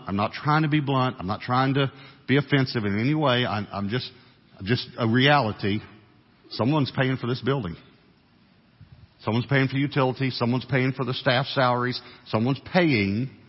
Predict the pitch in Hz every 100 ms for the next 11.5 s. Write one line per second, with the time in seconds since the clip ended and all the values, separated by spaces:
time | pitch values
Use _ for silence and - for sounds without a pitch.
0 | - - 110 120 113 151 170 165 - 131
1 | 151 160 143 - 110 95 139 139 131 127
2 | - 127 - 107 127 120 101 123 123 110
3 | - - 107 98 117 107 127 160 107 98
4 | 110 - - - - 120 113 - 113 95
5 | - - - 101 - 127 147 151 - 143
6 | 139 135 - 101 95 104 147 147 143 147
7 | - 135 135 135 - 95 90 - 143 143
8 | 139 135 135 127 135 113 117 143 135 135
9 | 139 131 123 98 131 123 135 135 - 127
10 | 113 110 95 90 - - - - 110 101
11 | 92 90 113 127 104